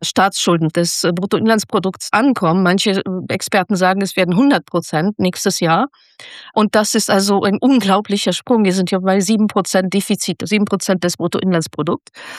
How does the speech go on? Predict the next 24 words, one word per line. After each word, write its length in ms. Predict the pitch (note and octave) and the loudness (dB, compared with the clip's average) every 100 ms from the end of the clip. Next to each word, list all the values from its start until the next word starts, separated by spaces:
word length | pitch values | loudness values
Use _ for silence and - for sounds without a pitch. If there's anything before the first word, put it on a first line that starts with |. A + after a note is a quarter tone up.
| - - | -12 -2
Eigentlich 380 | F#3 G3+ F3+ | 0 2 0
verlassen 460 | - G3 F#3+ - G3+ | 0 2 2 2 0
wir 80 | F3+ | 0
jetzt 120 | - | 0
schon 180 | F#3 F#3 | 2 2
die 140 | F#3 | 2
Defizitregeln 800 | F#3+ G#3+ A3 - - F3 E3+ F3 | 0 0 0 -2 0 0 0 0
der 120 | E3+ | 0
E 140 | F3 - | 0 0
U. 220 | E3+ E4+ - - - - _ | -2 -4 -6 -10 -12 -14 _
Man 220 | A3+ A#3+ A3+ | -2 0 2
gewinnt 320 | A3+ D4+ F#4 | 2 2 0
schon 200 | E4+ C#4+ | 0 0
so 120 | C4 | 0
den 160 | B3 A#3 | 0 2
Eindruck, 460 | A#3+ C#4 C4+ B3+ - | 2 2 2 -2 0
dass 220 | A3+ - | -2 -2
dieses 420 | - A#3+ A#3+ A#3+ - | -4 -4 -2 -4 0
Geld 220 | G#3+ G#3 | -2 0
zumindest 580 | - G#3 A3+ A#3+ - - | -2 0 2 0 -2 -6
zum 260 | G3+ G3 | -4 -4
Teil 520 | - G#3+ A#3+ F3 A3 E4 - - - - | 0 2 2 2 -2 -4 -12 -20 -20 -4
das 220 | G#3 - | -2 0
Loch 460 | G#3 A3+ B3 - | 2 2 2 -2